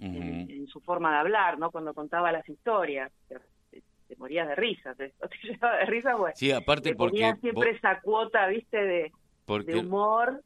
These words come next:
Speaker 2: el Flaco te,
Speaker 1: Eh.
Speaker 2: te daba imagen de un señor muy serio, muy adusto, eh, hasta te, te imponía un, un respeto por esa mirada que tenía,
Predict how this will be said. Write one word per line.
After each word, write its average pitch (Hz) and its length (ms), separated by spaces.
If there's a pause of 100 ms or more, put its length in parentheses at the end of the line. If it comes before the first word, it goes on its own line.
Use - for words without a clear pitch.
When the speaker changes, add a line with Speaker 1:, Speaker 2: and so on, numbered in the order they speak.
(120)
Speaker 2:
el - 160
Flaco 143 380
te, 104 260
Speaker 1:
Eh. - 20
Speaker 2:
te 90 120
daba 101 400
imagen 95 440
de 90 120
un 78 60
señor 87 280
muy 90 240
serio, 85 580
muy 80 280
adusto, 82 720 (600)
eh, 73 320
hasta 76 400
te, 69 560
te - 100
imponía 80 640
un, 69 460
un 78 200
respeto 82 760 (400)
por 73 140
esa 80 200
mirada 80 440
que 76 120
tenía, 82 520